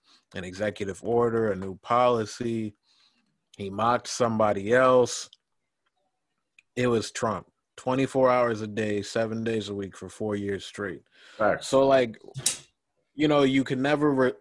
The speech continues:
Speaker 1: you know, relax during his term. And it was always like, "What's gonna happen tomorrow? What's gonna happen tomorrow?" Like, it was always like somebody was in danger, you know? So, like,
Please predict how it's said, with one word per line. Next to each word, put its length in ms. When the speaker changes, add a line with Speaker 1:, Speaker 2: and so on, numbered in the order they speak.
Speaker 1:
you 120
know, 120
relax 560
during 380
his 240
term. 500
And 140
it 80
was 160
always 420
like, 340
"What's 320
gonna 220
happen 380
tomorrow? 600
What's 220
gonna 180
happen 380
tomorrow?" 640
Like, 380
it 100
was 200
always 460
like 360
somebody 540
was 180
in 160
danger, 440
you 200
know? 260
So, 280
like, 360